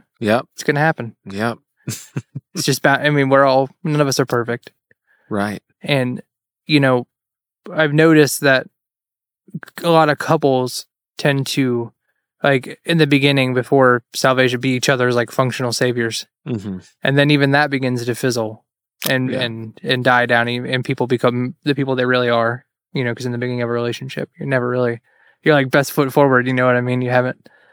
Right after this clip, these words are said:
Speaker 2: done the things yet that would cause a blemish in the other person's eyes. But I think as that goes back to identity, it's,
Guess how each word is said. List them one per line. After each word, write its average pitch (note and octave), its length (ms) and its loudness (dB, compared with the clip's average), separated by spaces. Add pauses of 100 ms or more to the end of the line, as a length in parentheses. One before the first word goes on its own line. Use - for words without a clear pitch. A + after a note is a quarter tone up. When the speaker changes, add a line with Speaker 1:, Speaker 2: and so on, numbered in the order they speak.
(280)
Speaker 2:
done C3+ 200 4
the B2+ 100 0
things C3+ 360 -2
yet B2+ 280 0
that C3 160 2
would C3 320 -4 (140)
cause C#3 220 2
a C3 60 -2
blemish B2+ 540 0 (240)
in - 100 -8
the C3+ 80 -2
other B2+ 160 0
person's B2+ 320 -4
eyes. A#2+ 340 2 (840)
But D3 320 2 (1160)
I D3 100 2
think D#3 180 4
as C#3+ 120 2
that D3 140 4
goes C#3 260 2
back C3+ 180 0
to C#3 140 0
identity, B2+ 540 2
it's, - 500 -10